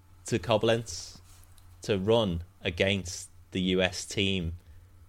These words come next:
two weeks after he's won Olympic gold.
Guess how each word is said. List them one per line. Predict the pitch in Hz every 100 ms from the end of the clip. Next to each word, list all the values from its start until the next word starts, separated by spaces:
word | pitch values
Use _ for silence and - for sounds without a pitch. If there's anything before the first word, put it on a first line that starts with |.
| - - - - -
two | - 123 104
weeks | 101 -
after | 110 95 98
he's | 92 90 92
won | 90
Olympic | 87 87 87 85
gold. | 92 90 80